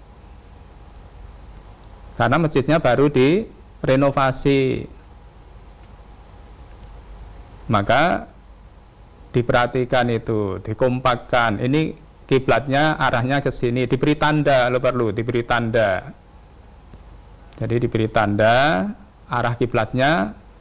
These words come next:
arah yang mana. Itu supaya kompak. Jangan, jangan sampai nanti dalam sholat udur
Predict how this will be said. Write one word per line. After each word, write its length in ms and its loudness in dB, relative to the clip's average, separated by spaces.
arah 300 0
yang 180 0
mana. 640 -2
Itu 160 2
supaya 320 2
kompak. 480 -2
Jangan, 640 0
jangan 240 0
sampai 400 0
nanti 400 0
dalam 240 0
sholat 480 -2
udur 720 2